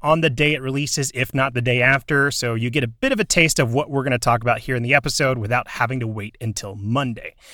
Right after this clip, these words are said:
So if any of that is of your interest, make sure that you help us out by following us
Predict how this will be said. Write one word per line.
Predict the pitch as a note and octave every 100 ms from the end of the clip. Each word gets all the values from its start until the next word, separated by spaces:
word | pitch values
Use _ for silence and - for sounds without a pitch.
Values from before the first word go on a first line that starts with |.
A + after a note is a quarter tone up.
| - -
So | F#3 C3+ A2+ - _ _ _ -
if | D3 C3 -
any | G#3 A3+
of |
that | G#3+ G3+
is | G3 F#3 - -
of | F#3+ D#3+
your | F#3
interest, | E3 C#3+ - C3+ -
make | E3 F#3
sure | F3 E3
that | D3 -
you | D3 D3+ D3 C#3+ C3+ - -
help | A#3+
us | A3 F3
out | D#3 C3+
by | C3 B2+
following | - D#3+ D#3
us | D#3